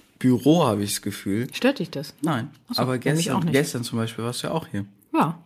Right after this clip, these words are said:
Speaker 2: hab ich hier
Speaker 1: Ja,
Speaker 2: gearbeitet.
Speaker 1: also guck mal, wenn du, wenn du das jetzt schon wegräumen würdest.
Speaker 2: Ja, nur Günther, die
Speaker 1: könntest du
Speaker 2: Sache
Speaker 1: das
Speaker 2: ist doch
Speaker 1: schon
Speaker 2: die,
Speaker 1: Und dann
Speaker 2: ich
Speaker 1: wär's wieder ein bisschen ordentlicher.
Speaker 2: Ja, nur stört dich das?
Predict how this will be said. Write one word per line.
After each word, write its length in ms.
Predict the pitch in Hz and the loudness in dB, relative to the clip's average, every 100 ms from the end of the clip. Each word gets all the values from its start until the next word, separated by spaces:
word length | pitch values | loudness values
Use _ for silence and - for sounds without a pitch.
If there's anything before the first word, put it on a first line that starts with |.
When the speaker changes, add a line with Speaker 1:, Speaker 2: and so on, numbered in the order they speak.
| _ | _
Speaker 2:
hab 100 | 160 | -8
ich 80 | 165 | -2
hier 100 | 226 | -2
Speaker 1:
Ja, 120 | 220 | 0
Speaker 2:
gearbeitet. 260 | 156 131 123 | 4 4 4
Speaker 1:
also 100 | 120 | 0
guck 100 | 139 | 0
mal, 160 | 123 117 | -2 -2
wenn 100 | 110 | -6
du, 40 | 104 - - - | -6 -12 -20 -8
wenn 100 | 113 | -4
du 60 | 104 - - | -4 -8 -2
das 280 | 156 160 160 | 2 2 2
jetzt 180 | 151 151 | 0 0
schon 180 | 147 143 | -2 -2
wegräumen 480 | 143 - 135 135 131 | -2 -2 -4 -2 -4
würdest. 520 | 127 127 127 127 127 - | -4 -4 -6 -6 -6 4
Speaker 2:
Ja, 100 | 254 | 6
nur 180 | 254 | 8
Günther, 240 | 208 320 311 | 6 6 6
die 20 | - | 6
Speaker 1:
könntest 100 | 220 | 8
du 80 | |
Speaker 2:
Sache 80 | 247 277 | 8 6
Speaker 1:
das 100 | 302 | 6
Speaker 2:
ist 80 | 254 | 4
doch 80 | |
Speaker 1:
schon 80 | 147 | 4
Speaker 2:
die, 140 | 269 277 | 4 6
Speaker 1:
Und 60 | |
dann 60 | 156 | 6
Speaker 2:
ich 80 | 180 | 6
Speaker 1:
wär's 160 | 226 220 | 4 2
wieder 160 | 214 | -2
ein 80 | 208 | -2
bisschen 260 | 196 196 196 | -2 -2 -2
ordentlicher. 420 | 202 147 - - | -2 -4 -6 -4
Speaker 2:
Ja, 120 | 240 240 | 4 6
nur 180 | 226 - | 6 4
stört 340 | - 359 427 | 2 2 4
dich 180 | 151 - | 0 0
das? 260 | 127 - | -6 -8